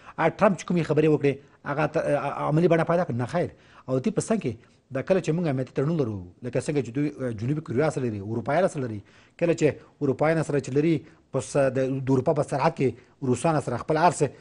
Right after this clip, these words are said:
سیستم او رادار ورته اماده کړی، هر څه ورته تجهیزات اماده کړي چې د روسانو په مقابل کې. همداسې د کوریا ش-، ج-، ج-، شمالي په مقابل کې کوریا جنوبي ډېر قوي سپورټ دی. همداسې په نورو م-، همداسې جاپان سره. دا هغه ولې افغانستان، افغانان سره د صداقت نه کوي؟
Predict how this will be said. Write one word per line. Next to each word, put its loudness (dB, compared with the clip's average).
سیستم 0
او 4
رادار 0
ورته -4
اماده -2
کړی، 2
هر 2
څه -6
ورته -4
تجهیزات 0
اماده -2
کړي 2
چې -4
د -2
روسانو 0
په -6
مقابل -6
کې. -8
همداسې 4
د -2
کوریا 4
ش-، -10
ج-، 0
ج-، 0
شمالي 2
په 0
مقابل 2
کې -6
کوریا 6
جنوبي 2
ډېر 0
قوي 4
سپورټ -2
دی. 0
همداسې 2
په -2
نورو 2
م-، -4
همداسې 8
جاپان 2
سره. -8
دا 10
هغه 4
ولې 12
افغانستان، 2
افغانان 2
سره -4
د -6
صداقت -4
نه -
کوي؟ -14